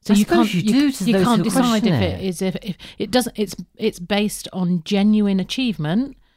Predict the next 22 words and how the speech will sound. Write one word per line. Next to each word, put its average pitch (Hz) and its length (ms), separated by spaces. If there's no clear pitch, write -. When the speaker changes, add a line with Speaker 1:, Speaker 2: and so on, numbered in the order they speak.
Speaker 2:
Yeah. 160 160
Speaker 1:
and - 80
experience 202 680
rather 185 320
than 175 320
if - 140
you're 170 80
male, 220 320
if - 140
you're 151 60
female, 202 760
if - 240
you 180 360
are 160 200
African, 185 680
if - 260
you 160 220
are 156 380
French, - 600
if - 140
you're 147 100
Polish. 196 680